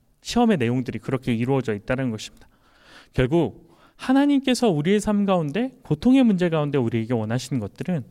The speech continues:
우리가 고통의 이유를 찾기를 원하시는 것들이 아니라 고통 가운데 우리가 하나님께 어떻게 반응하는지를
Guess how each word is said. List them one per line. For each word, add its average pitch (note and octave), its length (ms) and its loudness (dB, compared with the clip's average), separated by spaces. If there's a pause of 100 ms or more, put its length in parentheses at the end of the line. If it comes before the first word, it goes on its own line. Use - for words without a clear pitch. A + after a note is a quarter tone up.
(600)
우리가 F#3+ 360 4
고통의 G#3+ 580 0
이유를 F#3 540 -2
찾기를 - 520 -2
원하시는 D#3 400 0
것들이 C#3+ 300 -6
아니라 G#2 460 -6 (520)
고통 B3 440 2
가운데 A#3+ 540 0
우리가 E3 560 0
하나님께 C#4 920 0 (360)
어떻게 A3+ 460 0
반응하는지를 G#3+ 1040 2